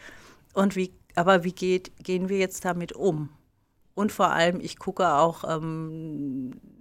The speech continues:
dass sich Eltern nicht aufopfern. Das tun sie nämlich <laughs> auch auch oft in diesen Familien, die sind extrem, ähm, perfektionistisch, selbstkritisch, wollen die besten Eltern der Welt sein.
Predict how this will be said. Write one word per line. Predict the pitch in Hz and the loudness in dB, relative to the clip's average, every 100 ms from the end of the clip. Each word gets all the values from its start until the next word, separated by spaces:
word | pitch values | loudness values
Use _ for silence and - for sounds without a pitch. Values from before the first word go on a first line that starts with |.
| - | -18
dass | - 185 | -8 -6
sich | - - | -6 -2
Eltern | - 160 160 151 | 2 2 0 -6
nicht | 156 - | -6 0
aufopfern. | 202 190 - - 160 151 | 2 2 -4 -6 -8 -6
Das | 156 | -8
tun | - 175 | -6 -6
sie | 165 | -4
nämlich | 160 147 180 | -6 -2 -2
<laughs> | |
auch | - - - - - - - - | -2 -6 -18 -16 -16 -16 -14 2
auch | 175 214 - | 2 2 2
oft | 208 220 - | 2 2 -4
in | 180 | -8
diesen | 190 202 196 | -6 -6 -8
Familien, | - 175 165 180 196 208 202 | -6 -4 -4 -2 0 0 0
die | 180 | -4
sind | 175 175 | -6 -6
extrem, | 180 175 - - - - 185 233 285 285 226 | -6 -8 -12 -16 -10 0 2 4 4 2 2
ähm, | 202 196 196 190 190 185 - | 2 2 0 -2 -6 -8 -14
perfektionistisch, | - 208 202 202 - 170 180 247 - - 226 233 - - - - - - _ _ _ _ | 0 2 2 -4 -10 -6 -2 0 -2 0 2 2 0 -8 -16 -20 -20 -20 _ _ _ _
selbstkritisch, | - 185 202 247 247 - - 202 202 185 185 185 - | -2 4 6 4 2 -8 -2 0 0 0 0 0 2
wollen | 185 180 | 2 2
die | 190 | 2
besten | 190 185 - - 202 | 2 0 -2 -6 -4
Eltern | 175 180 - 170 | -2 -2 -4 -6
der | 165 170 | -6 -2
Welt | 185 202 247 | 4 6 6
sein. | - 156 160 170 226 | 4 6 6 6 2